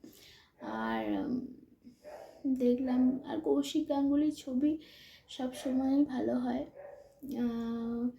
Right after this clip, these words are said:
আর লাস্টে দেখলাম ঋতুপর্ণ ঘোষকে উৎসর্গ করেছে।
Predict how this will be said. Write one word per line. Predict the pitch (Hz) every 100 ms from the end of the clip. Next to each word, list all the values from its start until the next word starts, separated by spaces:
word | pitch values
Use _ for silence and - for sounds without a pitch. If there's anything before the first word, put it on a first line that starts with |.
| - - - - - -
আর | 233 233 233
লাস্টে | 277 269 277 - 294
দেখলাম | 277 269 269 262
ঋতুপর্ণ | 240 247 262 254 254
ঘোষকে | 254 254 247 - 277
উৎসর্গ | 233 - - 262 254 262 269
করেছে। | 240 208 226 - 277